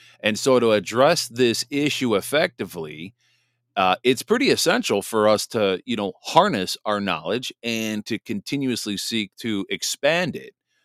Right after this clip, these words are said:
Um, that's what my goal is here for the podcast, is to put out that education, to go over these documents and put it out there in such a way to where you don't have to go and find it and read it. But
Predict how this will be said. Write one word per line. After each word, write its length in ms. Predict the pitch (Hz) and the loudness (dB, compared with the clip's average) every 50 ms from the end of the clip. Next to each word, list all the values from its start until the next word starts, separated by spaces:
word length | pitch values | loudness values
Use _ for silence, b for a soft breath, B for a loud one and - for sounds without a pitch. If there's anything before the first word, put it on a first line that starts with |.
| _ _ _ _ - | _ _ _ _ -10
Um, 320 | 87 90 87 85 85 80 73 80 | -6 -2 0 0 0 0 -2 -2
that's 360 | 90 101 113 110 - - - | 2 4 4 4 2 -2 -12
what 300 | 95 92 85 92 110 104 - 107 | -12 -12 -4 0 0 0 0 -2
my 340 | 101 98 95 104 110 123 | -6 -4 -2 0 -2 -2
goal 400 | 123 120 127 135 139 139 139 - - 135 | -4 0 2 4 6 6 4 2 0 0
is 260 | 139 139 147 139 - | 0 0 0 -2 -4
here 400 | - 120 120 123 135 160 175 _ _ _ | -2 0 0 0 0 -4 -8 _ _ _
for 200 | - - 113 107 | -8 -2 -2 -2
the 100 | 92 87 | -2 -4
podcast, 720 | _ - 107 104 113 107 - - 117 113 123 139 131 - - | _ 2 4 4 4 4 2 0 0 0 0 -2 -8 -10 -6
is 240 | - 110 107 104 - | -4 -4 -2 -2 -4
to 100 | - 101 | -8 -12
put 260 | - _ 123 113 107 | -14 _ -2 0 0
out 240 | 104 101 104 110 - _ _ 98 | 0 0 -2 -4 -6 _ _ -6
that 240 | 95 104 101 98 - - | -2 0 0 0 0 -2
education, 720 | 98 98 95 82 92 - 107 104 107 107 104 - 120 120 101 | -4 -4 -4 -6 -8 -2 0 0 0 0 -2 -6 -8 -8 -8
to 240 | - - 92 90 85 | -8 -8 -8 -8 -6
go 200 | 82 101 101 101 | -2 0 2 4
over 240 | 98 101 95 95 92 | 4 2 0 -2 -6
these 180 | 95 92 87 | -8 -10 -6
documents 460 | - 98 92 92 87 113 113 107 - - | -2 0 0 0 0 -2 -8 -10 -8 -10
and 120 | 92 - | -14 -6
put 140 | - 110 101 | -6 -4 -2
it 100 | 95 92 | -2 -2
out 220 | 92 92 92 - | -2 -2 -4 -4
there 160 | - 104 101 | -4 -2 -2
in 80 | 98 95 | -2 -4
such 260 | - - 104 92 - | -4 -4 -6 -4 -4
a 60 | 95 | -8
way 380 | 82 82 98 98 98 98 98 92 b b b b b b _ | -8 -4 -2 0 0 0 -2 -4 b b b b b b _
to 100 | - 104 | -6 -4
where 140 | 95 98 95 | -2 0 0
you 160 | 98 107 107 | 0 0 0
don't 160 | 107 101 92 | -2 -2 -2
have 160 | 98 95 90 - | -4 -6 -6 -6
to 80 | 95 | -8
go 160 | 85 95 92 | -6 -4 -4
and 140 | 87 87 87 | -4 -6 -8
find 300 | - - 101 101 101 101 | -4 -2 -2 0 0 -2
it 100 | 98 - _ | -4 -4 _
and 160 | 87 80 78 80 | -16 -16 -12 -6
read 260 | 95 110 107 101 90 | -4 -2 -2 -2 -2
it. 140 | 85 - _ b b b b b b b b | -4 -8 _ b b b b b b b b
But 140 | 107 104 | 0 0